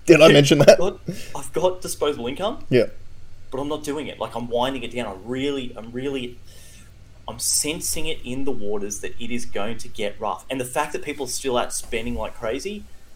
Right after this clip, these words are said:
Speaker 2: is just another example of me that they're about to get blindsided.
Speaker 1: Yeah, and we've spoken about this obviously a little bit over the last few weeks, but I really feel like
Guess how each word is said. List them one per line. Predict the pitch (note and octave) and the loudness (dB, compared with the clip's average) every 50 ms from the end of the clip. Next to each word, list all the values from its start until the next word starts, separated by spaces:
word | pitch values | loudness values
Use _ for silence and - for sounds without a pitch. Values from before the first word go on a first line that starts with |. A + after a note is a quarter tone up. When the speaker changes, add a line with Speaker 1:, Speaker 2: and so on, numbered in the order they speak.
| - - - | -18 -10 -8
Speaker 2:
is | A#2+ B2 - | -8 -8 -6
just | - - B2+ - B2+ | -4 -4 -4 -2 -2
another | A2+ A#2 A#2+ B2 | -2 -2 -2 -2
example | B2+ B2 B2 A#2 A2 A2 A2 G#2+ | -2 -4 -4 -6 -8 -6 -8 -8
of | G#2 | -6
me | G#2 G#2+ G#2+ | -6 -8 -8
that | G#2+ - | -8 -8
they're | G#2+ G2+ | -8 -8
about | G2+ - A#2+ G#2+ G#2+ G#2+ | -8 -4 -2 -2 -2 -2
to | - - | -4 -6
get | A2+ G#2 - - | -6 -6 -8 -10
blindsided. | F#2+ F#2 F#2 G2+ G2+ G2+ - - F#2 F2 E2 - - - - - - - - - - - - - | -10 -8 -8 -8 -8 -8 -6 -6 -6 -6 -6 -8 -12 -12 -14 -14 -14 -16 -16 -18 -18 -18 -10 -2
Speaker 1:
Yeah, | - C#3+ C#3+ C#3 C3+ C3+ B2+ B2+ - - | 4 8 10 12 12 12 12 10 8 6
and | - D#3+ E3 D#3+ D#3+ - - - - - - - D3 C#3+ - - - - - | 2 2 2 2 0 -2 -6 -10 -12 -10 -6 -6 -6 -6 -8 -10 -14 -14 -4
we've | - D#3+ E3 D#3 | 4 6 6 6
spoken | - - - F3+ F#3 F3+ E3+ | 6 10 10 10 10 10 8
about | C#3+ C3+ A#2+ A2 | 10 10 10 10
this | A#2 B2 - | 8 4 2
obviously | B2+ G#2 A2 - - A#2 A2 | 2 0 0 0 0 0 0
a | A2 | 2
little | A2 A2+ A2+ G#2+ | 0 0 2 2
bit | A#2 A2+ | 4 4
over | A2+ G2+ | 4 4
the | G#2+ | 2
last | A2 G#2+ A2 - - - | 0 0 -2 -2 -6 -6
few | A#2 A2+ G#2+ | -4 -4 -2
weeks, | A2+ A2 G#2+ - - - - | 0 -2 -2 -4 -6 -8 -6
but | - - A2 G2+ G2 - - - - - - | 0 2 2 4 4 2 0 -4 -8 -6 -2
I | C3 C#3 E3 G3 | 2 6 8 8
really | G3+ E3+ D#3 C#3+ D3 D#3 D#3 D#3 D#3 D#3 D#3+ D#3+ D#3 | 6 6 4 2 4 6 6 6 6 6 4 2 2
feel | C#3+ - - - C3 B2+ B2+ B2+ | 0 -4 0 2 4 6 6 6
like | B2+ A#2+ A#2 A#2 A#2 - | 6 4 4 4 2 0